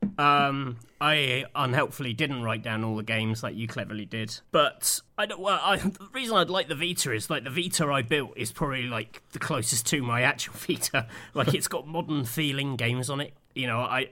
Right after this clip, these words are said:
I don't feel like I'd be winding the clock back too much to be able to, like, enjoy a lot of those games. Um,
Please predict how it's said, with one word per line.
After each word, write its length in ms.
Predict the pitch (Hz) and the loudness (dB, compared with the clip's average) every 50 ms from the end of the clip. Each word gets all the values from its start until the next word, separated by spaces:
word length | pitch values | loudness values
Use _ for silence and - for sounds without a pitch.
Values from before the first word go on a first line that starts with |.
| - | -6
I 160 | 107 104 127 | -4 -4 -4
don't 260 | 117 131 143 143 110 113 | -2 -2 -2 -2 -4 -6
feel 260 | - - 156 139 127 | -6 -2 -2 -2 0
like 160 | 120 110 - | -2 -2 -2
I'd 140 | 143 123 113 | -4 -4 -4
be 140 | 135 127 117 | -4 -4 -4
winding 380 | 110 120 123 123 117 113 110 113 | -2 -2 -2 0 0 0 0 -2
the 60 | 113 | -2
clock 260 | - - 135 - - | -2 -2 -4 -4 -2
back 220 | - 117 - - | -2 -4 -4 -4
too 180 | - - 147 123 | -4 -4 -2 -2
much 400 | 117 117 110 - - - - - | -2 -2 -2 -4 -4 -6 -6 -6
to 80 | - 123 | -6 -4
be 80 | 120 | -2
able 100 | 117 107 | -2 -2
to, 140 | 117 - 139 | -2 -4 -6
like, 240 | 127 117 110 - - | -6 -6 -6 -6 -4
enjoy 520 | 131 123 113 123 135 123 120 120 120 117 - | -4 -4 -4 -4 -4 -2 -2 -2 -2 -4 -4
a 60 | 113 | -6
lot 140 | 127 123 104 | -6 -8 -8
of 80 | - - | -8 -8
those 220 | 135 131 120 113 | -8 -8 -8 -6
games. 600 | - 127 117 113 113 120 120 117 117 - - - - - - - - - - - - | -2 0 2 2 2 0 -4 -6 -8 -8 -12 -12 -16 -20 -20 -20 -20 -20 -14 -6 -2
Um, 400 | 123 127 127 127 120 117 117 | 0 2 2 2 2 0 -2